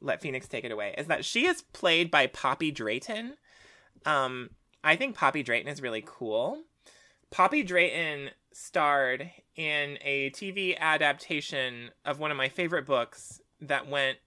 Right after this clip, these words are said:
really poorly. <laughs> But it wasn't her fault. Um, the first time I saw Poppy was in the Shannara Chronicles, which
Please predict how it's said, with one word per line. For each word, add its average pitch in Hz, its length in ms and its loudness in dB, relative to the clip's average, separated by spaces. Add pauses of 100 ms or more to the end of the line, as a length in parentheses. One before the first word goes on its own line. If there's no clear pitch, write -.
(500)
really 143 360 -2
poorly. 104 500 -6 (240)
<laughs> - 160 -4 (880)
But 220 220 10
it 208 120 10
wasn't 196 340 8
her 196 180 4
fault. 143 480 4 (640)
Um, 160 340 4 (320)
the 170 80 -4
first 214 220 6
time 233 140 8
I 196 100 8
saw 196 180 6
Poppy 175 380 2
was 156 200 2
in 147 120 0
the 143 80 0
Shannara 135 480 0
Chronicles, 208 760 -2
which - 420 -2